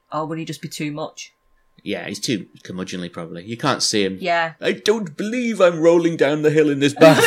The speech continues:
Speaker 1: <laughs> They just sit him in it and just push him down.
Speaker 2: Yeah, fuck
Speaker 1: Go
Speaker 2: off,
Speaker 1: on, fuck
Speaker 2: Victor.
Speaker 1: off.
Speaker 2: Miserable
Speaker 1: <laughs>
Speaker 2: fucker. Um, I suppose in Red Dwarf, they could, they could time travel to, into any sitcom anywhere, couldn't they?
Speaker 1: <gasps>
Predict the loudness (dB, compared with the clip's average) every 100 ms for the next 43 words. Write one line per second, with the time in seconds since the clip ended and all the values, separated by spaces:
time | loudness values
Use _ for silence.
0 | 6 6 6 4 2 2 -2 -4 -14 -8
1 | -8 -6 -6 -6 0 0 0 -4 -8 _
2 | -18 -14 -6 -4 -2 -2 0 0 0 -2
3 | -6 -12 _ -4 -2 -2 -2 0 0 0
4 | -2 2 2 2 0 2 4 2 0 -4
5 | 0 0 -2 -6 -16 -8 -4 -4 -4 -6
6 | -6 -6 -6 -4 -6 -8 _ _ _ _
7 | _ _ _ _ _ _ _ _ _ _
8 | -2 4 4 4 0 -4 -4 2 6 6
9 | 2 -4 -2 0 2 0 0 -2 0 0
10 | 0 0 0 -6 -6 -10 0 0 0 0
11 | 0 0 -2 -6 -6 -12 -12 -10 -8 -8
12 | -6 -6 -2 -2 -4 -8 -8 -6 -6 -8
13 | -8 -8 -10 -12